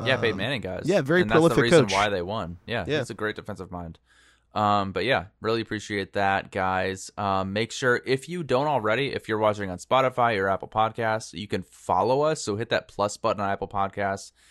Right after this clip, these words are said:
Speaker 1: and you can subscribe to us on Spotify. That way you never miss an episode, because we do come out every two weeks. And come to August slash September,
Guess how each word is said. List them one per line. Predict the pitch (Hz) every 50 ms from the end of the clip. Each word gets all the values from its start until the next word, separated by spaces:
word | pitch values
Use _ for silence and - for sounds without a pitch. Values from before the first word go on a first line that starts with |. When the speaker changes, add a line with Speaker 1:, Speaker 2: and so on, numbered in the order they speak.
| _ _ _ _ -
Speaker 1:
and | - 110 104 104
you | 101 98
can | - 107 98
subscribe | 92 - 101 - - - 95 92 90
to | - 101 90
us | 90 87 -
on | - 85 90 87
Spotify. | - - - - 92 95 95 95 - 92 90
That | 90 92 85
way | 85 90
you | 90 87
never | 87 92 92 92 98
miss | 92 87 - -
an | 87 87
episode, | 87 - 90 - - 92 90 87
because | 87 92 - 98 90 87 95
we | 95 101
do | 104 107
come | - 117 104 98
out | 95 - _ -
every | 107 123 120 131 131 120
two | - - 127 123 110
weeks. | 110 117 117 117 - - - - - - _ _ _ _ _ _ _ _ _ -
And | 101 107 104 98 98
come | - 120 113 113 113 110 - - -
to | - 113 104 101 - _ - -
August | 110 113 135 147 160 170 165 - - -
slash | - - 117 117 117 117 - -
September, | 104 - - - 107 107 120 123 135 139 143 147 147 151